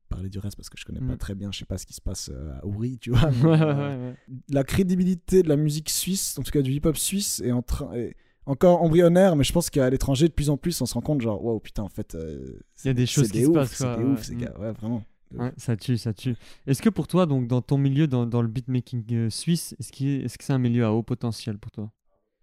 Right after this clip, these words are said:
Speaker 1: Ah ouais, non,
Speaker 2: Ah
Speaker 1: ça,
Speaker 2: ouais.
Speaker 1: ça, ça pour sûr. Et puis même pas forcément dans les mêmes styles que moi, tu
Speaker 2: Non,
Speaker 1: vois.
Speaker 2: ouais, ouais. Mm.
Speaker 1: Genre, euh, tu regardes, euh, Clench Poco, par exemple, tu
Speaker 2: Mhm.
Speaker 1: vois, qui a produit, euh, qui a produit, euh, sauf erreur, tout le projet de Dimé,
Speaker 2: Ouais.
Speaker 1: euh, le projet de D-Wolf récemment, qui a
Speaker 2: Mm.
Speaker 1: pr-, qui a produit plein de trucs, il a vraiment son propre style, c'est un truc de ouf.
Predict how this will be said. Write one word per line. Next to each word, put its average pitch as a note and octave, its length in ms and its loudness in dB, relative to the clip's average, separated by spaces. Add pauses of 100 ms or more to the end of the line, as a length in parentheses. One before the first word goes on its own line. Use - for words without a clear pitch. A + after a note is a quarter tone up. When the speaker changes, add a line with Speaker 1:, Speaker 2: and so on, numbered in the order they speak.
(120)
Speaker 1:
Ah A2 100 0
ouais, A2+ 160 4
non, A2+ 120 2
Speaker 2:
Ah - 20 -2
Speaker 1:
ça, A2+ 320 0
Speaker 2:
ouais. F2+ 60 -4
Speaker 1:
ça, G2+ 300 -4
ça G2 200 -8
pour - 160 -10
sûr. A2 260 -4
Et G2+ 60 -4
puis B2 100 -2
même E3 140 2
pas D3+ 120 2
forcément C3 480 -2
dans A#2 100 0
les A2 60 0
mêmes A#2 200 -4
styles - 260 -8
que - 80 -10
moi, G#2 180 -4
tu C#3+ 120 2
Speaker 2:
Non, F#3+ 140 4
Speaker 1:
vois. B2+ 200 0
Speaker 2:
ouais, A#2+ 80 -6
ouais. G2+ 60 -10 (240)
Mm. B2 80 -10
Speaker 1:
Genre, G2+ 260 -4
euh, F#2+ 140 -2
tu - 140 -10
regardes, G2 420 -4
euh, F2+ 420 -2 (160)
Clench A2 260 -8
Poco, A2+ 300 -2
par G#2 140 -4
exemple, A2 320 -2
tu C3+ 80 2
Speaker 2:
Mhm. C#3+ 80 4
Speaker 1:
vois, C#3+ 80 0
qui - 100 -16
a G2 60 -8
produit, G2+ 480 -6
euh, F#2 140 -4
qui G#2 120 -12
a F#2+ 40 -10
produit, G2 440 -8
euh, F#2+ 100 -6
sauf - 380 -12
erreur, F#3+ 140 -8 (160)
tout G#3 100 -6
le F3+ 80 -6
projet D3 320 -2
de C#3 60 -12
Dimé, D#3+ 500 -4 (380)
Speaker 2:
Ouais. C3+ 60 0 (120)
Speaker 1:
euh, A2 360 -2
le G#2+ 40 -4
projet A2 640 -4
de G2+ 160 -2
D-Wolf A2 380 -2
récemment, C3 640 0
qui C#3+ 100 0
a C#3+ 40 -4
Speaker 2:
Mm. - 20 -10
Speaker 1:
pr-, - 200 -12
qui - 120 -6
a - 40 -6
produit G#2 260 -8
plein A#2+ 120 -4
de A#2+ 60 -2
trucs, B2 200 -8
il A2 60 -4
a G#2 40 -2
vraiment A2+ 200 -2
son A2 160 -6
propre A2 360 -6
style, B2 280 -4
c'est G#2+ 120 -6
un - 20 -8
truc G2 160 -14
de G#2 80 -6
ouf. C#3+ 280 -2